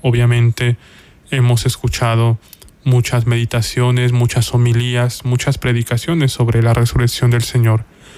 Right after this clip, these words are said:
Pero me gusta el catecismo porque nos dice en concreto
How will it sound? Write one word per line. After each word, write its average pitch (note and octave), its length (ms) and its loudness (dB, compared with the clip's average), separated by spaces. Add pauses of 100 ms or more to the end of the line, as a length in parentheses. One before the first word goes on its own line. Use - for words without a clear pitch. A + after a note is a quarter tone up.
(200)
Pero D#3 340 -2 (460)
me C#3+ 100 0
gusta C3+ 300 0
el C3+ 80 0
catecismo D3+ 640 0
porque C3 260 -2
nos B2 200 2
dice C3+ 440 -2 (420)
en B2+ 180 2
concreto B2 600 0